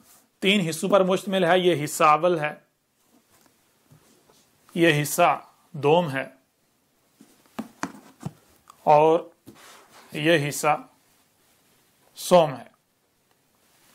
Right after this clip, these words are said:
ہارڈ کاپی میں یعنی اس پرنٹ شکل میں یہ تین حصوں پر مشتمل ہے،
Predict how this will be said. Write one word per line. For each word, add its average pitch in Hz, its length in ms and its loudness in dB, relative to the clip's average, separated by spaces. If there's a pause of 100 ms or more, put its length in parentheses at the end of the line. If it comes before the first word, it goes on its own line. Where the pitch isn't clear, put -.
(2250)
ہارڈ 175 320 6
کاپی 208 240 0
میں 208 140 -6
یعنی 180 360 -2
اس 185 220 -8
پرنٹ 202 240 -2
شکل 196 320 0
میں 175 200 -4 (640)
یہ 151 380 2 (440)
تین 185 200 0
حصوں 160 280 -4
پر 196 160 4
مشتمل 190 400 -2
ہے، 156 100 -2